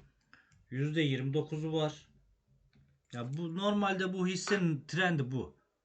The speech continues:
Yani, yani sürekli yükseliş ama trendi bu şekilde. Şimdi telaffuz edemedim, kusura bakmayın. Yani bu hissenin bandı bu.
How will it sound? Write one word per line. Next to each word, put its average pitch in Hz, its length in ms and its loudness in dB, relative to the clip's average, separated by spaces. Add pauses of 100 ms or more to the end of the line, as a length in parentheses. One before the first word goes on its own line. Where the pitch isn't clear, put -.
(120)
Yani, 120 460 0 (1900)
yani 123 580 -2
sürekli 160 560 0
yükseliş 151 880 -2
ama 156 500 0 (200)
trendi 147 460 2
bu 135 80 -2
şekilde. 82 540 -8 (840)
Şimdi 139 260 0
telaffuz 143 500 0
edemedim, 156 400 0
kusura 143 420 -4
bakmayın. 156 500 -4 (1300)
Yani 135 460 0
bu 165 120 2
hissenin 139 520 0
bandı 151 380 2
bu. - 220 -6